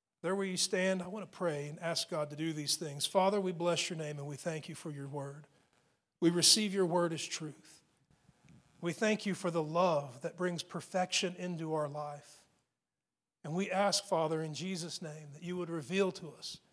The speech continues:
the priority and the importance of loving one another, that your love would be perfected in us, that there be no room for fear or anxiety to prevail in us.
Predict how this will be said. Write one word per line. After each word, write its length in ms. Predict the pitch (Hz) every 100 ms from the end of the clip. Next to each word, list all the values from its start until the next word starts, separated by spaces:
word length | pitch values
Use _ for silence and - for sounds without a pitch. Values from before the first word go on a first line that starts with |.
| _ _ -
the 100 | 156
priority 600 | - 180 175 185 170 156
and 120 | 151
the 60 | 143
importance 720 | 143 - 170 143 127 - - _ _ _ _ -
of 160 | 143
loving 360 | 165 190 196 175
one 180 | 175 170
another, 420 | 165 156 143 151 _ _ _ _ -
that 140 | 170
your 160 | 196 185
love 420 | 190 185 160 151
would 120 | 160
be 100 | 175
perfected 680 | - 170 - 190 185 196 175
in 140 | 165
us, 280 | 160 147 -
that 120 | 170
there 140 | 185 180
be 120 | 175
no 260 | 160 202
room 360 | 220 202 190 151
for 180 | - 151
fear 540 | - 202 190 170 143 - -
or 160 | 170 165
anxiety 680 | 170 160 131 170 175 165 151
to 120 | -
prevail 520 | 156 160 151 160 147
in 140 | 135 135
us. 260 | - -